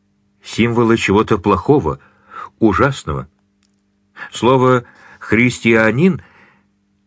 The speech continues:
тоже стало словом-символом. Но оно символизирует духовность, порядочность, просветленность ума, приближение к Богу.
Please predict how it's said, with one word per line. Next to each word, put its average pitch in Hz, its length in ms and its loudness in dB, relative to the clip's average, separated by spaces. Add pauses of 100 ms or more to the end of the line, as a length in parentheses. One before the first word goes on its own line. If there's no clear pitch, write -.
(200)
тоже 185 320 2
стало 107 380 0
словом-символом. 98 1120 -2 (1700)
Но 110 200 4
оно 185 220 4
символизирует 156 800 2
духовность, 123 800 0 (220)
порядочность, 98 880 -2 (560)
просветленность 147 800 0
ума, 135 400 2 (840)
приближение 135 560 2
к 117 60 -8
Богу. 120 320 0